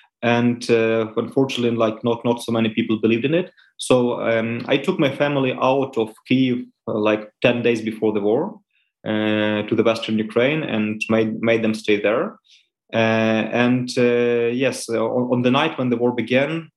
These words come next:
I was in Kyiv in my home. Uh, it, it was my friend who called me at, uh, six oh one and said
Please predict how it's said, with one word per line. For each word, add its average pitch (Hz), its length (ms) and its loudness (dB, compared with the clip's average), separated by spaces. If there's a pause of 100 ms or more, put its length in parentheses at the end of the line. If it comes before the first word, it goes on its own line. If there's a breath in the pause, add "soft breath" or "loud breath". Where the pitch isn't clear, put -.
(260)
I 117 80 2
was 113 220 2
in 107 200 -4
Kyiv 170 300 2
in 131 100 -2
my 123 100 2
home. 175 440 0 (400 loud breath)
Uh, 110 680 2
it, 113 280 -2
it - 40 -4
was 120 220 2
my 120 160 2
friend 143 380 0
who 117 120 -2
called 123 240 0
me 120 120 2
at, - 260 -4 (180)
uh, 104 520 0
six - 640 -4
oh 104 480 0
one 156 420 0
and 110 340 -2
said 117 220 0